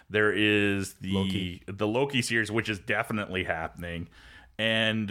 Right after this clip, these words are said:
Speaker 1: there's talks that there, there's going to be a Hawkeye series as well, the, where he trains the, uh, the, the female Hawkeye from the comics, wh-, who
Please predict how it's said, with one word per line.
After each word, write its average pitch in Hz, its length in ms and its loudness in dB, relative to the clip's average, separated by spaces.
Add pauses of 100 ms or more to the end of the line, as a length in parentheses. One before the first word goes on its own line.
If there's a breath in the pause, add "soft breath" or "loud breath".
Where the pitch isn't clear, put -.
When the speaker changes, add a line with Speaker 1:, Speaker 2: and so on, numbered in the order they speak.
(100)
Speaker 1:
there's 110 560 0
talks 160 340 -2
that 147 200 -2
there, 131 300 2 (380)
there's 117 260 0
going 123 160 2
to 110 40 -2
be 117 60 2
a 110 40 4
Hawkeye 113 460 0
series 78 440 -6
as 80 160 -12
well, 92 500 0
the, 92 80 -6
where 90 260 2
he 95 240 0
trains 90 420 -2
the, 90 520 -6
uh, 85 340 -2 (420 soft breath)
the, 95 180 0
the 92 120 -4
female 120 340 2
Hawkeye 82 400 -4
from 85 220 -4
the 82 80 -8
comics, - 540 -4 (140)
wh-, 95 260 -2
who 90 360 -4